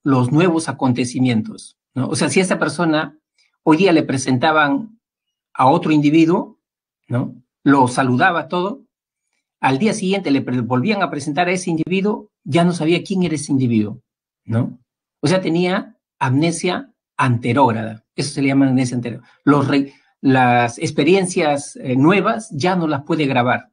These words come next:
ya no las puede grabar, ¿no? Y tenía amnesia anterógrada. Entonces, el psiquiatra que lo estaba viendo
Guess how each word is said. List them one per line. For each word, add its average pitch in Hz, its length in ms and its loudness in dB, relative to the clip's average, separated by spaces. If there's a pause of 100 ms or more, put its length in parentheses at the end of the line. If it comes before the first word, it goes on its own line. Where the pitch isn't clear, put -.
ya 185 180 -4
no 165 100 -2
las 139 160 -6
puede 135 220 -4
grabar, 117 300 -4 (480)
¿no? 117 340 -2 (480)
Y 143 100 -2
tenía 165 260 2
amnesia 156 540 -2
anterógrada. 117 640 -4 (500)
Entonces, 190 480 0
el 135 160 2
psiquiatra 185 760 -4 (420)
que 147 140 2
lo 123 280 4
estaba 165 340 0
viendo 175 520 -2